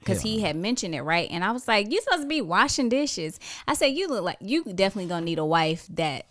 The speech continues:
Speaker 1: washes dishes and cooks and stuff. He said, "Yeah." I said, "I can see you being, like,
Speaker 2: Mm.
Speaker 1: very, very traditional." He said, "Yeah, I can see that as well. Not all the way traditional, but for the most part, I'd be, like,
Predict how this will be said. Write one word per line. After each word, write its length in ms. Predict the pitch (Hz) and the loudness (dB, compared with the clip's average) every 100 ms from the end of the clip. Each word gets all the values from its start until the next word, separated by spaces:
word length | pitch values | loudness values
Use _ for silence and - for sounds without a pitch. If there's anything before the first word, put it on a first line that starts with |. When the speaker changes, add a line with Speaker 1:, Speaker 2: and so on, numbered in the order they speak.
| 160 - _ _ | -20 -20 _ _
Speaker 1:
washes 540 | 170 160 160 151 147 - _ _ - | 0 2 2 -4 -8 -12 _ _ -10
dishes 320 | 165 165 165 | -6 -4 -4
and 160 | 151 151 | -6 -6
cooks 280 | - 151 160 | -4 -6 -6
and 80 | 147 | -8
stuff. 240 | 151 160 | -8 -6
He 120 | - | -4
said, 220 | 240 185 151 | -2 0 -2
"Yeah." 300 | 139 - - - | -6 -10 -14 -6
I 100 | 196 | -4
said, 160 | 190 175 | 0 2
"I 120 | 190 | 0
can 140 | 220 | 0
see 140 | 196 185 | -6 -6
you 180 | 165 156 | -6 -4
being, 300 | 160 151 143 | -4 -4 -4
like, 280 | 135 - - - | -8 -10 -16 -8
Speaker 2:
Mm. 220 | 143 147 | -2 2
Speaker 1:
very, 280 | 139 185 170 | 4 4 2
very 280 | 156 160 156 | -2 -4 -6
traditional." 520 | - 156 156 - 156 | -6 -6 -6 -6 -6
He 140 | 170 208 | -4 -4
said, 220 | 165 143 | -4 -4
"Yeah, 200 | 143 147 | -4 -6
I 40 | |
can 140 | 170 175 | -4 -6
see 160 | 175 | -4
that 100 | 151 | -4
as 120 | 143 139 | -4 -6
well. 180 | 143 | -6
Not 220 | 156 185 - | 0 0 2
all 160 | 175 190 | 2 2
the 60 | |
way 100 | 185 | 0
traditional, 460 | 185 175 180 - 175 | -6 -6 -6 -6 -6
but 220 | 156 147 | -6 -6
for 100 | 165 | -6
the 80 | 151 | -4
most 280 | 147 139 - | -4 -6 -6
part, 160 | 139 | -4
I'd 220 | 135 147 | -2 -4
be, 180 | 147 131 | -4 -8
like, 240 | - 92 | -8 -12